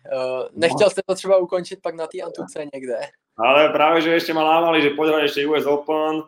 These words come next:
Speaker 2: A ja hovorím, že kokos, ako išiel by som, ale desať hodínový let, hovorím, že to sa mi už nechcelo. A bola tá korona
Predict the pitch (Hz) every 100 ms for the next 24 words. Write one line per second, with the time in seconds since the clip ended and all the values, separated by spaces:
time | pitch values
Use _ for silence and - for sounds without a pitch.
0 | _ _ _ _ - 110 131 139 143 143
1 | 131 131 135 139 151 143 123 139 143 160
2 | 160 160 143 147 151 147 139 139 135 131
3 | 123 135 156 139 143 151 151 147 127 120
4 | 135 127 131 131 127 113 110 123 127 113
5 | 104 104 107 - 107 104 101 123 139 131
6 | - 123 135 131